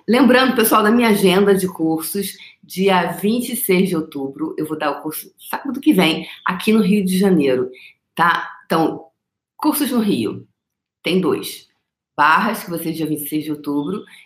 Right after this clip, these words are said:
e em novembro vai ser de sete a dez, vai ter curso de fundamento. E,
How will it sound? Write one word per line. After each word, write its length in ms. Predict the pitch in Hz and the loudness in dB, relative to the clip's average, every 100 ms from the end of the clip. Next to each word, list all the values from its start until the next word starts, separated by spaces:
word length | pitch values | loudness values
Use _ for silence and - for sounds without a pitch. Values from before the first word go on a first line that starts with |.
| _ - | _ -4
e 380 | 226 233 - - | 0 0 -2 -4
em 160 | 214 | 0
novembro 540 | 214 214 190 175 190 190 | 2 2 2 2 2 0
vai 140 | 196 | 0
ser 200 | 185 185 | 0 -2
de 120 | 180 | -2
sete 840 | - - - 180 175 180 - - - | -6 -10 -2 0 0 -2 -8 -8 -2
a 120 | 165 | -2
dez, 420 | - 151 147 165 | 0 0 0 -2
vai 80 | 170 | -4
ter 220 | 165 165 | -6 -8
curso 360 | - 160 - 156 | -10 -16 -16 -10
de 240 | 160 160 - - | -10 -10 -14 -4
fundamento. 880 | 151 151 143 127 120 - 123 - - _ - - - _ _ | 0 2 2 2 -2 -2 -2 -2 -10 _ -20 -20 -20 _ _
E, 480 | 208 208 220 - - | 2 2 2 0 -6